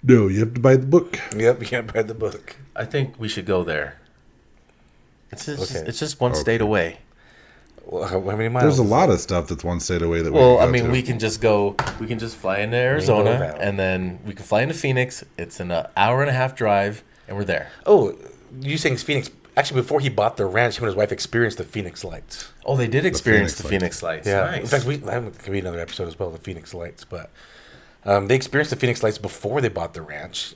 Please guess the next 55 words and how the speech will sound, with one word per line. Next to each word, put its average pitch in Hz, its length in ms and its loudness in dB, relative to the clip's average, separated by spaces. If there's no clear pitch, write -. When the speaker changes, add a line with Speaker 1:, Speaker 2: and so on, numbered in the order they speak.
Speaker 2:
And, 101 400 -2
um, 92 440 0
if 104 120 -10
you 113 60 0
wanna 120 200 4
know 120 80 4
what 113 100 2
the 113 80 -2
Edmonds 120 240 0
are 113 80 4
up 113 80 0
to 120 160 -4
today, 113 340 2
apparently 110 360 -2
they, 110 200 0
they've, 107 520 -4
they've 107 200 -2
moved 127 320 0
away. 117 300 4
They, 101 580 -4
no 107 140 0
one 131 100 4
has 131 80 0
bought 107 300 2
it, 104 240 0
uh, 98 100 -6
that 95 120 0
we 110 100 -2
can 104 140 -10
find. 107 480 -6
Speaker 3:
Guess 131 160 6
how 135 120 4
much 127 180 0
it's 107 100 -6
selling 113 260 2
for 98 220 2
right 95 260 2
now? 87 300 -2
Speaker 2:
Okay, 107 200 -4
what? 98 220 -8
Speaker 3:
Eight 120 120 2
hundred 117 320 -2
and 98 80 -4
sixty-seven 101 600 -6
thousand. 78 440 -2
Speaker 2:
Not 85 160 -12
bad. 165 480 -4
Speaker 3:
That's, - 320 -8
it's - 160 -14
quite 135 260 8
a - 20 -2
price 196 440 2
drop. - 360 -4
Speaker 2:
<laughs> 135 60 -2
Yes. 151 720 4